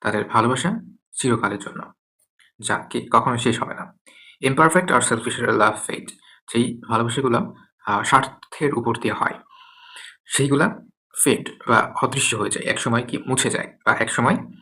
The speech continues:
আহ, সেটা আর থাকে না। কবি এই, এইটা বোঝাতে চাচ্ছে। তো এই যে চারটা লাইন, চারটা গুরুত্বপূর্ণ লাইন নিয়ে আলোচনা করলাম, পরীক্ষাতে যে কোনো, আহ, যাই কিছু লিখতে দিক না কেন, ব্রডে বা শর্টে,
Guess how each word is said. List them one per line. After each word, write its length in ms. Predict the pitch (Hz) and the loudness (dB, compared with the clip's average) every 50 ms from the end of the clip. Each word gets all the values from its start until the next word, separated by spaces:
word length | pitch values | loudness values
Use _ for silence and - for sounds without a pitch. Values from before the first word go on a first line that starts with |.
| _ _ - - - - | _ _ -18 -18 -14 -8
আহ, 340 | 131 131 - - - 139 135 | -4 -2 0 0 0 0 0
সেটা 240 | - 123 127 127 | 2 2 4 4
আর 60 | 127 123 | 4 2
থাকে 300 | - - 135 123 123 117 | 2 2 2 2 2 0
না। 260 | - - - - _ _ _ _ _ _ _ _ _ _ - - - - | -2 -4 -10 -14 _ _ _ _ _ _ _ _ _ _ -20 -20 -12 -6
কবি 200 | - 107 107 190 233 - - - - - | -4 -2 -2 -2 -4 -6 -6 -6 -2 -2
এই, 200 | 151 151 - - | -2 -2 -2 0
এইটা 200 | 131 127 135 147 | 0 2 2 2
বোঝাতে 280 | 117 104 101 95 101 104 | 2 2 0 -2 -4 -4
চাচ্ছে। 260 | 113 110 - 127 117 | -6 -6 -6 -4 -2
তো 120 | 131 135 - - - - - | -4 -4 -4 -6 -10 -4 -2
এই 120 | 120 131 | 0 0
যে 80 | 156 156 | 0 0
চারটা 280 | - 120 - - 131 | -2 -2 -2 0 0
লাইন, 320 | 110 98 95 104 110 - - | 0 0 0 0 -2 -6 -10
চারটা 400 | - _ - - - - - 110 | -14 _ -20 -20 -12 -6 -4 -2
গুরুত্বপূর্ণ 400 | 107 107 107 - 131 127 113 104 | -2 -2 -2 -2 -2 -2 -2 -2
লাইন 160 | 98 101 104 | -2 -4 -4
নিয়ে 120 | 104 101 | -6 -6
আলোচনা 260 | 113 110 - 120 110 | -6 -4 -4 -4 -4
করলাম, 320 | - - 104 110 113 - - - - - - - - | -4 -6 -6 -6 -6 -8 -10 -16 -18 -18 -10 -2 2
পরীক্ষাতে 320 | 127 123 127 - 160 - | 2 2 2 2 0 0
যে 120 | - 139 143 | 0 0 0
কোনো, 340 | 175 175 180 175 175 - - | 2 4 4 4 4 2 0
আহ, 420 | 123 117 113 113 117 120 117 - - 123 113 | 0 2 2 2 2 2 -2 -6 -10 -4 0
যাই 160 | 131 123 135 | 2 2 2
কিছু 240 | 135 - - - 127 | 2 0 0 -2 -2
লিখতে 180 | 104 - 104 101 | -2 -4 -4 -6
দিক 200 | - - - - | -6 -6 -12 -14
না 60 | 123 | -12
কেন, 140 | 123 117 120 | -8 -6 0
ব্রডে 320 | - 107 101 104 - - - - _ _ - | 2 2 2 2 0 -6 -10 -14 _ _ -8
বা 80 | 110 | -6
শর্টে, 400 | - - 120 110 - - - - | -2 2 2 2 2 0 -8 -12